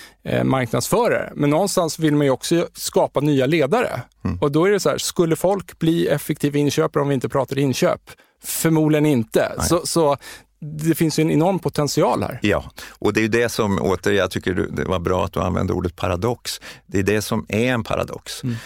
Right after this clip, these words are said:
Speaker 2: Om ledarskap är en, en uppgift i sig, som jag tror inte många,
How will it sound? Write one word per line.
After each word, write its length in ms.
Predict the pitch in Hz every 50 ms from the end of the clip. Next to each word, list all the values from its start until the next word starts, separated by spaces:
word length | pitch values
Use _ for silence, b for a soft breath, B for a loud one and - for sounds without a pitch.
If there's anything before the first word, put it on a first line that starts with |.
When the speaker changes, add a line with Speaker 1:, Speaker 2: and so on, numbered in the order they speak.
| B B B _ _
Speaker 2:
Om 360 | - - 95 95 92 90 78 - _ _ - - -
ledarskap 960 | - 98 104 107 104 92 90 90 92 - - - - 110 110 107 - - -
är 420 | - 101 92 87 87 87 87 82 - _ _ -
en, 380 | - 87 82 87 85 85 - - -
en 260 | - 95 87 85 90
uppgift 600 | - - 110 - - _ - - 87 85 - -
i 60 | 92
sig, 560 | 92 - - - 113 113 107 85 78 80 82
som 160 | 85 - 85 87
jag 120 | 82 85
tror 140 | - 87 87
inte 200 | 85 82 - 85
många, 400 | 85 85 85 82 82 80 80